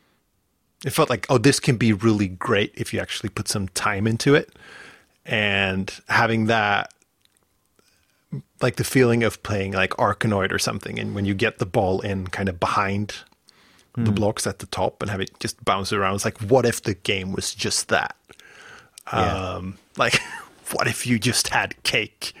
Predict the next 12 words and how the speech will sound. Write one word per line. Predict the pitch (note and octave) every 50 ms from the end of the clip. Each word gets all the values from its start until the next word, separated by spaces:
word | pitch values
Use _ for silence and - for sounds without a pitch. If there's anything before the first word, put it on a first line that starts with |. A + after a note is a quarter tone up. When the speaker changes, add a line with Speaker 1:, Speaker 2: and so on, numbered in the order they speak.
| - -
Speaker 1:
for | - - - - - - - - - -
food | - - - B2 B2 A2 G#2+ - - -
every | - D#3+ D3 - B2+ A2+
day? | G#2 - A#2 G#2+ G2+ - - - - - - - - - - -
Uh, | - A2+ A2 A2 G#2+ A2 G#2+ G#2 G#2+ A2 B2 - - - C3 - - - -
Speaker 2:
<laughs> | - A2+ _ - - _ _ _ _ _ _ _ _ _ _ _ _ _ _ _ - - - - - - -
Speaker 1:
and | C3 B2 B2 A#2+
then | A#2+ B2 B2+ B2+ B2 A#2+ A#2 A#2 - _ _ _ _ _ _ _ -
trying | - - - A2+ G#2+ G2+
to | G2+
make | G2 G2+ G2+ G2 G2 - -
it | -